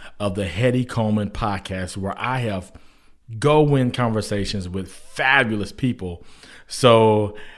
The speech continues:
I can get their story out to the world so that you can learn from it, be inspired by it, and connect with them. Now, before I jump into this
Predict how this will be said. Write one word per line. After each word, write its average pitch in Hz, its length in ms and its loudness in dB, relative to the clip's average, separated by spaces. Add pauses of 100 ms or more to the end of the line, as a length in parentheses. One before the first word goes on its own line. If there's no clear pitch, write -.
(200)
I 117 240 2
can 113 240 -4
get 131 260 2
their 127 180 0
story 113 580 0
out 110 300 -6
to 131 100 -6
the 117 100 -4
world 101 400 -6
so 101 180 -8
that 92 280 -10
you 139 80 -2
can 113 240 -4
learn 107 280 -2
from 107 220 -4
it, 104 240 -4 (480)
be 113 140 0
inspired 104 600 0
by 98 300 -2
it, 95 200 -6 (320)
and 104 300 -8
connect 101 800 -6 (420)
with 104 240 0
them. 92 440 0 (200)
Now, 107 220 -2
before 120 340 0
I 147 80 2
jump 127 320 0
into 127 220 -4
this 117 240 -2